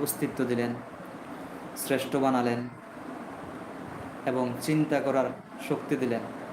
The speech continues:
বুঝ বুদ্ধি দিলেন। আমরা আসলে কি করতেছি? আমাদের উদ্দেশ্য একটাই যে আল্লাহ তাআলাকে সন্তুষ্ট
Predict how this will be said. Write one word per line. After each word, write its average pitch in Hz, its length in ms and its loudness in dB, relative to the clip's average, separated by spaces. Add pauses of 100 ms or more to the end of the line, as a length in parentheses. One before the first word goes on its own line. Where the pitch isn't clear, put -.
(120)
বুঝ 143 140 6 (100)
বুদ্ধি 127 220 0
দিলেন। 120 240 2 (1080)
আমরা 127 240 4
আসলে 127 240 2
কি 127 120 0
করতেছি? 120 400 -2 (2000)
আমাদের 131 240 2
উদ্দেশ্য 123 600 2 (380)
একটাই 151 460 2 (1000)
যে 131 140 -2
আল্লাহ 135 280 4
তাআলাকে 135 280 4
সন্তুষ্ট 127 520 0